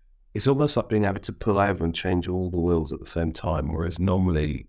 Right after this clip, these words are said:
I feel like you've been asked to change your wheel as you're going seventy miles an hour down the road, and it's very difficult. Um, and I mean, we've, we've grown tremendously over the last sort of four or five years, and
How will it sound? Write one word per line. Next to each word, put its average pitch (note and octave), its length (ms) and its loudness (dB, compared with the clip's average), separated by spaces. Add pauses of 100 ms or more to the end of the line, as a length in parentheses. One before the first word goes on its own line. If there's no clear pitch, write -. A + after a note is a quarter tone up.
(160)
I - 60 -6
feel D2+ 220 -2
like D2+ 160 -2
you've D2+ 120 -8
been D#2+ 140 0
asked D2+ 280 -4
to - 80 -8
change D#2+ 180 2
your D#2 80 -2
wheel D#2 180 2
as D#2 140 0
you're D#2+ 80 -4
going D2+ 280 -6
seventy - 300 -4
miles E2 240 -4
an D#2+ 60 -2
hour C#2+ 80 -4
down D#2+ 200 -2
the E2 80 -2
road, E2+ 200 -4
and D2+ 80 -6
it's D2 120 -8
very F#2 200 2
difficult. A2+ 580 0 (500)
Um, F2 600 2 (400)
and F2+ 540 0
I D#2+ 40 -4
mean, F2+ 200 0
we've, F2 280 -4
we've F2 260 -6
grown F2 220 4
tremendously E2 580 0
over D2 160 -2
the D2 120 -2
last D2+ 240 -4
sort D2 140 -8
of - 60 -18
four D#2 240 0
or - 120 -8
five D#2+ 240 -2
years, D#2+ 320 0
and D2 160 -10